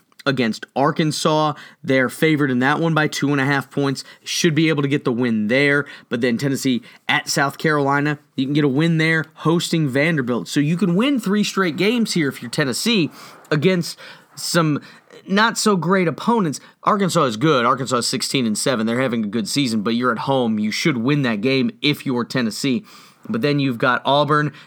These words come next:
then at Arkansas, and then, uh, hosting Florida to wrap up the month of February. And then you move into March, and then you're at Kentucky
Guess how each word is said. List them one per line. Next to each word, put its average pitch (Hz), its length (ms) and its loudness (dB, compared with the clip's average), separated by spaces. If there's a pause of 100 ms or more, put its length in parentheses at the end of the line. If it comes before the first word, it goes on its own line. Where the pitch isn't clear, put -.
then 117 160 -2
at 143 300 0
Arkansas, 135 800 0 (480)
and 139 240 0
then, 139 340 0 (420)
uh, 104 280 -4
hosting 131 500 -2
Florida 170 800 2 (560)
to 135 140 -2
wrap 139 260 2
up 135 140 -2
the 123 80 -2
month 123 320 0
of 117 120 -4
February. 151 840 0 (440)
And 139 200 0
then 156 200 2
you 147 100 2
move 143 180 2
into 123 140 2
March, 135 420 2 (200)
and 135 80 -2
then 139 100 0
you're 123 240 0
at 139 220 0
Kentucky 127 640 0